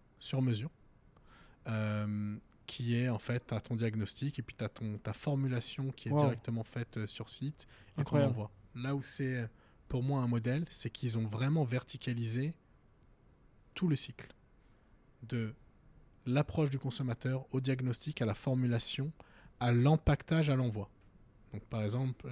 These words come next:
Speaker 1: en appelant l'équipe, euh, euh, la dernière fois, je leur ai demandé, euh, quel, euh, quel trois P L ils utilisaient,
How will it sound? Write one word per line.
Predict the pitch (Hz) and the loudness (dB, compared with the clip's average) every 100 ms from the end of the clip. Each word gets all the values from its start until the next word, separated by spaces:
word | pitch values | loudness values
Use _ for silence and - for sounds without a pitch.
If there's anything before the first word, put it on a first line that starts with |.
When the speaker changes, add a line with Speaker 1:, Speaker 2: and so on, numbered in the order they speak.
| 117 | -6
Speaker 1:
en | 107 104 110 | -4 -4 -4
appelant | 113 123 | -4 -4
l'équipe, | 117 - 131 - | -4 -4 -10 -6
euh, | 113 104 104 - - - - - - | -6 -4 -6 -10 -20 -20 -20 -20 -8
euh, | 110 | -4
la | 110 | -2
dernière | 110 101 | 0 0
fois, | - 147 | 2 2
je | |
leur | 131 107 | 4 0
ai | |
demandé, | 107 107 107 123 | 0 -2 0 0
euh, | 120 104 101 107 - - - - - - | 2 0 -2 -8 -14 -20 -20 -20 -20 -16
quel, | - 131 123 | 0 2 4
euh, | 113 107 101 101 104 113 117 - - - - - - | 2 2 0 -2 -4 -8 -10 -14 -20 -20 -20 -20 -18
quel | - 120 | -4 -2
trois | - 147 | 0 0
P | - 131 | 0 2
L | 120 123 | 2 2
ils | 110 | 0
utilisaient, | 104 113 104 117 | -4 -6 -4 -4